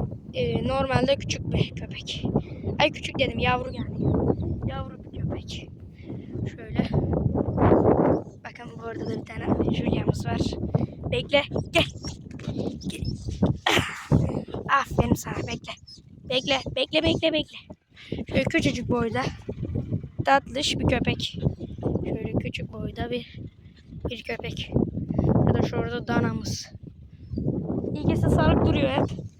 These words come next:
Şu Julia'm. Şu Julia sayesinde. Bakın, bakın, bakın, bakın. Şu Julia ve Karabaş sayesinde hiçbir köpek, hiçbir domuz, ne bileyim,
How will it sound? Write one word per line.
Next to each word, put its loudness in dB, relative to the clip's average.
Şu -6
Julia'm. 0
Şu -2
Julia 6
sayesinde. 2
Bakın, 6
bakın, 6
bakın, 2
bakın. -6
Şu 0
Julia 6
ve 6
Karabaş 6
sayesinde 4
hiçbir 6
köpek, 4
hiçbir 4
domuz, 4
ne 4
bileyim, 8